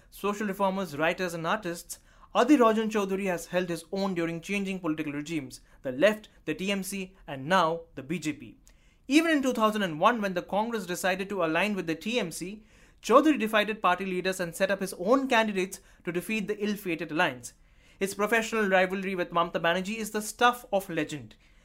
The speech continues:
And it continued right through the elections this time, when he did not hesitate to call Mamata Banerjee out on all important strategic and policy matters. Chaudhary is also known for his organizational ability and tremendous pull over his electorate. There was a time, in fact, in two thousand and four,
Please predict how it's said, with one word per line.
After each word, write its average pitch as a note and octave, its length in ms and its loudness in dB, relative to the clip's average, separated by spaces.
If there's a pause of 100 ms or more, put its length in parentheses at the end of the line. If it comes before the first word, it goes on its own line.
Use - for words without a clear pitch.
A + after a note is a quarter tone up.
(220)
And C4 180 6
it D4 140 -2
continued B3+ 480 2
right C#4+ 280 4
through C4+ 140 -4
the C4 80 -2
elections C4 440 -2
this A3 140 -4
time, A3 440 -2 (220)
when G#3 140 2
he A#3+ 60 4
did G3+ 200 -2
not B3+ 200 4
hesitate A3 400 -2
to A3 60 -6
call G#3 200 6
Mamata G3+ 400 2
Banerjee F#3+ 420 -2
out G#3 280 2 (240)
on G3+ 160 6
all A3 260 0
important G3+ 480 -4
strategic F3 500 -4
and F#3 220 -2
policy D#3+ 300 -2
matters. E3+ 480 -4 (640)
Chaudhary C4+ 340 8
is C4 80 0
also C4 360 4
known A#3+ 260 2
for A3+ 140 2
his A3 140 2
organizational F#3 760 0
ability F3 360 -4
and E3 120 -4
tremendous F#3+ 420 -2
pull E3+ 300 -2 (260)
over E3 260 0
his D3+ 180 -6
electorate. C#3+ 580 -10 (360)
There D4 120 10
was C#4 100 0
a C4 60 0
time, A3+ 240 4
in G3 100 0
fact, G#3+ 320 2
in F#3+ 120 -2
two F#3 120 -6
thousand F#3 260 0
and D3+ 160 -4
four, A3 340 0